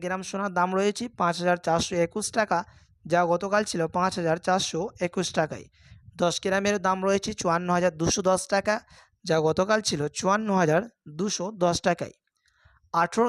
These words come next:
ক্যারেট সোনাতে খাদের পরিমাণ বেশি থাকে, সেই কারণে আঠারো ক্যারেট সোনার দাম একটু কম হয়ে থাকে বাইশ ক্যারেট ও চব্বিশ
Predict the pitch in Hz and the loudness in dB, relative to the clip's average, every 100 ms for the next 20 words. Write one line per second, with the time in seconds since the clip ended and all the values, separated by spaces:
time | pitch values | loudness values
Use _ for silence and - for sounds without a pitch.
0 | 226 220 220 - 226 208 180 - 180 180 | 4 2 2 0 0 0 -4 -4 -4 -2
1 | 226 - 208 208 208 202 156 170 - 233 | -4 -2 0 2 0 0 0 0 0 2
2 | 214 202 110 _ _ _ - - 196 208 | 0 0 -10 _ _ _ -8 0 0 2
3 | 226 220 220 170 170 - 220 214 196 - | 2 2 2 0 0 0 0 0 0 -2
4 | 196 185 180 180 165 147 _ _ _ _ | 0 0 2 0 0 -2 _ _ _ _
5 | 190 190 202 185 185 208 202 202 208 214 | -6 -4 -6 -2 -2 0 0 0 0 -2
6 | 180 196 - - _ _ _ _ _ 156 | -4 -8 -12 -20 _ _ _ _ _ -4
7 | 160 196 - - 214 220 220 _ _ _ | -2 0 -2 -2 -2 -2 -4 _ _ _
8 | 170 170 208 _ - 208 185 202 | 2 2 0 _ -4 -2 0 -2